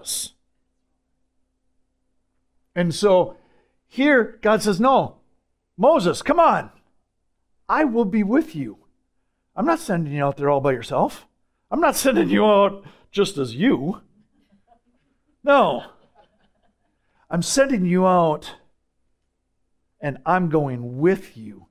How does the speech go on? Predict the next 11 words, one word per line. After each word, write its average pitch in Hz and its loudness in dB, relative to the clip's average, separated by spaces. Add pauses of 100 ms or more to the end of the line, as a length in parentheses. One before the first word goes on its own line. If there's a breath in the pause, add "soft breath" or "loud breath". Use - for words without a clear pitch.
to 151 -12
do 139 -2
this." 113 -14 (1500)
And 190 4
this 330 4
shall 254 2
be 233 2
the 196 2
sign 294 0
to 170 -6
you 165 0